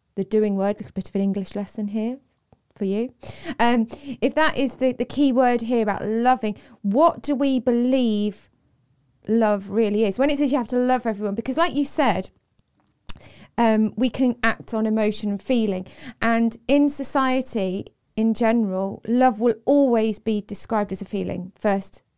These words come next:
and foremost. You know, it's everywhere. "I love doing that. I love that person. I really love them. Um, I love that food." Or, "I feel love towards." So it's a, it's an emotion, it's a feeling. But we wanna perhaps look at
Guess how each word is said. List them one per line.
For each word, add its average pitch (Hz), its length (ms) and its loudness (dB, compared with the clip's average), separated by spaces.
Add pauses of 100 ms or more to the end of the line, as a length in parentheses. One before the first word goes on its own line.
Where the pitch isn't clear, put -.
(220)
and 185 100 -8
foremost. 185 560 -6 (140)
You 254 120 4
know, 233 160 4 (300)
it's 233 140 0
everywhere. 226 380 2
"I 240 100 4
love 277 280 2
doing 208 280 0
that. 233 280 -2 (380)
I 262 120 2
love 262 260 2
that 240 180 -2
person. 214 240 -6
I 247 40 0
really 233 300 4
love 226 240 0
them. 202 360 -2 (560)
Um, 202 440 -2
I 233 120 2
love 240 300 2
that - 200 -4
food." 214 560 -2 (360)
Or, 226 100 2
"I 226 60 4
feel 226 360 2
love 226 300 2
towards." 226 260 -4 (180)
So 269 140 2
it's - 160 -2
a, - 180 -4
it's - 140 -2
an 247 160 2
emotion, 247 960 2
it's 214 160 -6
a 226 40 -4
feeling. 202 800 -2 (800)
But 233 160 4
we 294 300 0
wanna 302 200 0
perhaps 240 380 -8
look 240 200 -4
at - 200 -6